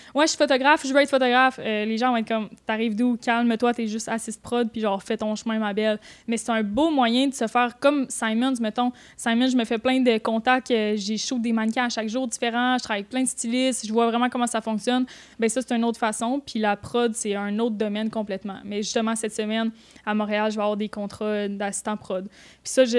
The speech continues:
j'avais comme mis un X un peu là-dessus dans les derniers mois. Je me disais, « Je veux pas être assistante prod, là, tu sais. » Puis j'étais comme, « Ah, j'aime la prod, mais pas plus que ça. » Tu sais, c'est, t'arrives avec des équipes différentes à chaque jour. T'as tout le temps comme, en tout cas, j'aimais pas particulièrement ça. Ça faisait la job, mais finalement, là, mon amie est,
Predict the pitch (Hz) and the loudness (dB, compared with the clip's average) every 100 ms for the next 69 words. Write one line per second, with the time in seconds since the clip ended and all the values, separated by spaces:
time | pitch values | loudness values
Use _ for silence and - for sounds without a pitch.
0 | 226 233 226 339 370 294 302 - 247 294 | 0 2 2 2 2 2 0 0 0 2
1 | 233 - 262 233 226 226 226 277 262 220 | 2 2 0 2 2 2 2 2 2 0
2 | 202 226 208 208 311 254 - 226 220 220 | 4 4 4 0 -2 -4 -4 -4 -4 -4
3 | 269 254 254 262 226 - 185 214 220 233 | -4 -2 -2 -4 -6 -8 -6 -2 2 4
4 | 262 269 254 277 269 233 - 262 247 226 | 4 4 2 2 2 2 4 4 4 2
5 | 240 240 - 220 - 254 254 254 262 240 | 0 -2 -2 0 4 6 6 2 -2 -4
6 | 220 - - - 254 285 359 254 226 240 | -6 -10 -20 2 4 6 4 2 0 0
7 | 277 226 - 247 254 233 - 233 214 247 | -2 -2 0 0 2 0 0 0 2 2
8 | 254 247 240 247 302 330 320 320 277 285 | 4 2 2 0 0 2 0 4 4 4
9 | 277 247 - - - 240 - 269 269 320 | 0 -2 -8 -10 -6 -2 2 4 6 4
10 | - 440 - _ - 302 - 285 262 262 | 2 0 -2 _ 4 4 4 2 6 6
11 | 247 233 220 240 226 330 - 233 247 254 | 6 2 0 2 2 2 2 -2 0 2
12 | 294 240 233 254 339 254 240 262 - _ | 4 4 6 4 4 2 2 2 -2 _
13 | _ _ _ _ - - 240 233 233 240 | _ _ _ _ -18 -4 0 2 4 4
14 | 226 220 220 233 247 214 | 4 2 4 4 6 4